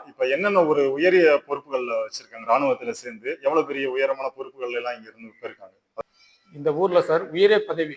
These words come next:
Speaker 2: கர்னல், கர்னல் ரேங்க். கர்னல் ரேங்க்னா நம்ம எஸ் பி ரேங்க். அஹ், அந்த ரேங்க் வந்து ஆர்மியில வந்து கர்னல், அஹ், சக்திவேல் எங்க சித்தப்பா தான் அவரு. அவர் உயரிய பதவியில இருந்து வந்திருக்காரு.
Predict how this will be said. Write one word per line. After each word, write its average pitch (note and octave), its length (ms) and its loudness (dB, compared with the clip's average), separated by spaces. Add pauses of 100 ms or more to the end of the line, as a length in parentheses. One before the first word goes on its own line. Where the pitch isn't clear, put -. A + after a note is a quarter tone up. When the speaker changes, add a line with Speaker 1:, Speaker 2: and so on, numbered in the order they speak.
Speaker 2:
கர்னல், D#3 360 -2 (340)
கர்னல் E3+ 340 0
ரேங்க். C#3 320 -4 (100)
கர்னல் E3+ 340 -4
ரேங்க்னா D#3 320 -2 (440)
நம்ம D#3+ 180 -8 (680)
எஸ் C#3 200 -4
பி A3+ 120 2
ரேங்க். E3+ 300 4 (840)
அஹ், C#3 160 -8
அந்த E3 240 0
ரேங்க் G3 320 4 (760)
வந்து D3+ 220 -8 (160)
ஆர்மியில E3+ 360 8
வந்து E3 180 0
கர்னல், D#3+ 340 -6 (580)
அஹ், C#3+ 220 -2
சக்திவேல் F3+ 460 4 (360)
எங்க D3+ 140 -10
சித்தப்பா F3 340 4
தான் D#3 120 4
அவரு. C#3+ 200 0 (480)
அவர் D3+ 180 4
உயரிய E3 300 4
பதவியில D3+ 260 2
இருந்து D3+ 160 -4
வந்திருக்காரு. C3+ 380 -4